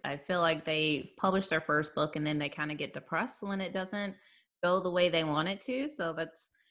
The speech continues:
really cool. I know there are different unique stories where people have really hit it off. Um,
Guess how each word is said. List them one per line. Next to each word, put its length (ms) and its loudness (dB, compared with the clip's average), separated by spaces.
really 300 0
cool. 240 0
I 100 4
know 160 2
there 120 0
are 40 -2
different 340 -4
unique 280 -4
stories 420 -2
where 120 -4
people 320 -6
have 140 -6
really 280 -4
hit 140 -6
it 120 -4
off. 360 -2
Um, 360 -6